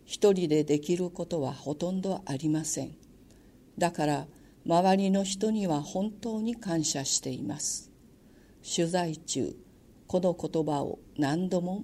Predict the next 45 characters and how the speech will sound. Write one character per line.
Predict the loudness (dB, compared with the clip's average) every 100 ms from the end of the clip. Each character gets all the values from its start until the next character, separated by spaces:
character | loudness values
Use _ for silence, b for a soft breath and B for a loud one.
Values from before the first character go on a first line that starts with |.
| -2
耳 | 4 8 8
に | 6
し | 0 -4 -4
ま | -4
し | -4 -6 -6
た。 | -12 -14 -20 -20 -20 -20 -20 B B B B -4
二 | 2 2
十 | 4 4
年 | 4 4 4
以 | 4
上、 | 4 2 2 0 -8 -20 -20 -8
障 | 0 2 4
害 | 4 2
者 | 2 0
ス | -2 -4
ポ | 0 0 0
ー |
ツ、 | -4 -8 -10 -8 0
陸 | 2 2 0
上 | 2 0
競 | 0 0 2
技 | 2 0 -4
で、 | -6 -6 -8 B B B B 0
日 | 0
本 | 4 4 4
ト | 2 0
ッ | 0 0
プ | -2
ク | 0 0
ラ | 0
ス | 0 2
を | 2 2
維 |
持 | 0 -2
す | 0 0
る | 0 -2 -8 -18
佐 | -10 -6 -4
藤 | -2 -4
さ | -4 -6
ん。 | -6 -10 -18 -20 -20 b b b b b 0
学 | 0 2
生 | 2 4
時 | 4 2
代 | 2 2 2
は | 0